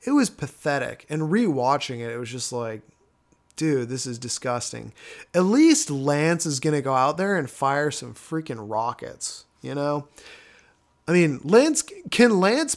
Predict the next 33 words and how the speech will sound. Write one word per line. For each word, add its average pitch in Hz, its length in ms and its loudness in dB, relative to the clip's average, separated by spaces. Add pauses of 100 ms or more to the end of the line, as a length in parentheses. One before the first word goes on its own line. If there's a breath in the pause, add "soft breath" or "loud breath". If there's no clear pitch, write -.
possibly 170 960 2
be 151 280 2
worse 135 480 0
than 135 160 -2
what 127 180 -2
Jimmy 127 380 -4
was 139 320 0
on 131 200 -4
Sunday? 143 600 -2 (720 soft breath)
Jimmy 226 340 4
was 147 260 -2
so 160 520 0
bad. 127 400 -4 (420)
So 233 640 2
bad. 117 360 -8 (760)
So, 269 480 0
so 180 300 0
very 131 340 0
bad. - 400 -14 (340 soft breath)
And 190 80 0
I 220 60 4
get 262 160 0
there 208 100 10
was 170 160 6
a, 170 160 0
again, 165 320 -2
I 120 80 -8
get 165 220 -4
there 180 140 4
was 151 180 2
a 147 60 0
rain 151 320 -2
game, 208 400 2